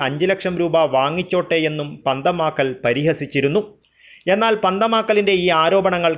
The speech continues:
കെ പി സി സി പ്രസിഡന്റ് സണ്ണി ജോസഫ് തള്ളിയിരുന്നു. കടുത്ത നടപടിക്ക് പിന്നാലെ അന്വേഷണത്തിന് ശേഷം പാർട്ടി കൂടുതൽ നടപടികൾ സ്വീകരിക്കുമോ എന്നത് പിന്നീട്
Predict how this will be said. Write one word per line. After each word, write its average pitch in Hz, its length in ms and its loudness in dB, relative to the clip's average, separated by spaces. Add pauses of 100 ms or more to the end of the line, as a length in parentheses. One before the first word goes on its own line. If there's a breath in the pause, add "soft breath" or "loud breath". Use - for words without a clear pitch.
കെ 156 100 2
പി 190 160 -2
സി 190 140 -2
സി 190 200 -2
പ്രസിഡന്റ് 160 380 -2
സണ്ണി 151 360 0
ജോസഫ് 151 540 2
തള്ളിയിരുന്നു. 139 760 0 (280 soft breath)
കടുത്ത 147 280 0
നടപടിക്ക് 147 520 0
പിന്നാലെ 143 520 0
അന്വേഷണത്തിന് 165 580 0
ശേഷം 156 380 -2 (140)
പാർട്ടി 151 320 2
കൂടുതൽ 165 460 0
നടപടികൾ 160 480 0
സ്വീകരിക്കുമോ 175 720 0
എന്നത് 143 380 0
പിന്നീട് 170 500 -2